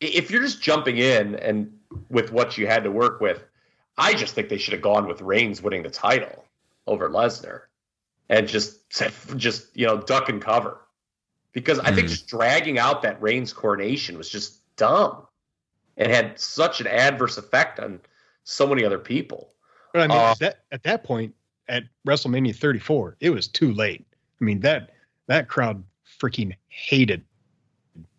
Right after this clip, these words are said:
Speaker 3: that match. They, well, I mean, it's not even that they hated the match. They weren't even freaking paying attention to it.
Speaker 1: Yeah,
Speaker 2: Yeah.
Speaker 1: I know. It's, you're right. It would have been terrible, but I don't know, man. I just, I still would have done it.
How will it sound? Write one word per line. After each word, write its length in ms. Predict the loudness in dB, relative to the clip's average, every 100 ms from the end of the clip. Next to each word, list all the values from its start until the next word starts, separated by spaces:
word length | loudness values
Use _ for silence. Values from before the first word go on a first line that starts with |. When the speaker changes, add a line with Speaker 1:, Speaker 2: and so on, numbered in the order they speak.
| _
Speaker 3:
that 240 | -2 -2 0
match. 240 | -4 0
They, 160 | -2 -2 -2
well, 140 | 0
I 80 | 2
mean, 140 | 0 0
it's 100 | 0
not 120 | 2
even 80 | 0
that 100 | 0
they 80 |
hated 180 | -2 -2
the 60 | 0
match. 280 | 0 0 0
They 80 |
weren't 120 | 0 0
even 140 | -2
freaking 240 | -4 -4
paying 160 | 0 0
attention 400 | 2 0 0 -4
to 140 | -8
it. 120 | -12 -16 _ _ _
Speaker 1:
Yeah, 240 | -2 2 2
Speaker 2:
Yeah. 80 | 2
Speaker 1:
I 20 |
know. 260 | 2 2 0
It's, 280 | -6 -10 -16 _ _ _ _ _ _ _
you're 160 | -2 0
right. 140 | 2
It 80 | 0
would 160 | 2 2
have 80 | 2
been 120 | -2
terrible, 880 | -4 0 2 2 2 2 2 -2 -10 _ -20 -2
but 420 | 2 2 0 -8 _ _ -8
I 160 | -2 0
don't 200 | 0 2
know, 240 | 2 2
man. 340 | 2 0 0
I 160 | 0 -2
just, 220 | -2 -4
I 120 | -2 -2
still 260 | 0 -2
would 100 | -2
have 80 | -6
done 220 | -6 -4
it. 200 | -4 -6